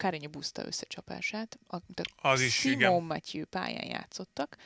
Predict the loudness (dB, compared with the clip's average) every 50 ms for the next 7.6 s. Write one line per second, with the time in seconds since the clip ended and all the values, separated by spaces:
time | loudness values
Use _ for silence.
0 | -20 -14 -10 -8 -6 -6 -4 -2 -2 -2 -2 -4 -6 -8 -8 -8 -10 -10 -10 -8
1 | -8 -10 -10 -10 -12 -12 -10 -8 -8 -6 -4 -4 -4 -4 -4 -2 0 2 2 2
2 | 0 0 -2 0 0 0 0 -2 -2 -4 -4 -4 -2 0 0 -2 -2 -2 -8 -16
3 | -16 -18 -20 -20 _ 0 2 2 2 2 0 -2 -4 -6 -4 -4 -2 -2 0 -2
4 | -2 -4 -8 -14 -20 -20 -20 _ _ _ -8 -6 -4 -4 -4 -4 -6 -4 -2 0
5 | 0 0 0 0 -2 -2 -2 -4 -4 -2 0 0 0 0 -4 -6 -6 -6 -8 -4
6 | -4 -4 -4 -4 -4 -8 -8 -8 -8 -8 -8 -8 -8 -8 -8 -10 -10 -10 -10 -8
7 | -6 -6 -8 -8 -8 -6 -4 -4 -6 -6 -10